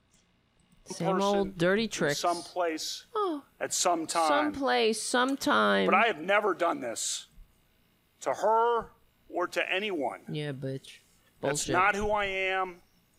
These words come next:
Speaker 2: It is not who I was. I am innocent of this charge.
Speaker 1: Bullshit.
Speaker 2: I intend no ill will to Doctor Ford and her
Speaker 1: Uh-oh.
Speaker 2: family.
Speaker 1: Aren't
Speaker 2: The other
Speaker 1: you
Speaker 2: night,
Speaker 1: big?
Speaker 2: Ashley and my daughter Liza said their prayers.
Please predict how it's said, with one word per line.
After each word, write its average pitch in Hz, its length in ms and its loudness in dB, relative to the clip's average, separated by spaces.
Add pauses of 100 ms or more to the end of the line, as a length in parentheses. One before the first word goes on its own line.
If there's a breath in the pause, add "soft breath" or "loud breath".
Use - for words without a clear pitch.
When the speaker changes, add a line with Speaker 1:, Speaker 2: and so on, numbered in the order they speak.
(460)
Speaker 2:
It 170 100 -4
is 160 160 -4
not 170 380 0
who 190 160 -2
I 185 140 4
was. 180 720 -2 (880)
I 196 180 4
am 190 180 0
innocent 196 640 -2
of 160 160 -10
this 165 200 -4
charge. 175 760 0 (140)
Speaker 1:
Bullshit. 151 540 -4 (920)
Speaker 2:
I 160 120 2
intend 196 640 -2
no 208 280 2
ill 214 260 0
will 214 360 2 (200)
to 175 80 -10
Doctor 160 420 -2
Ford 139 440 -6
and - 220 -6
her 254 40 2
Speaker 1:
Uh-oh. 254 280 0
Speaker 2:
family. - 1080 -4 (100)
Speaker 1:
Aren't 339 200 -2
Speaker 2:
The 330 60 4
other 349 160 2
Speaker 1:
you 330 60 4
Speaker 2:
night, 208 200 4
Speaker 1:
big? 302 100 6 (200)
Speaker 2:
Ashley 202 220 -2
and 190 100 -4
my 190 140 2
daughter 190 440 0
Liza 185 460 0
said 208 260 -2
their 202 140 0
prayers. 165 680 -4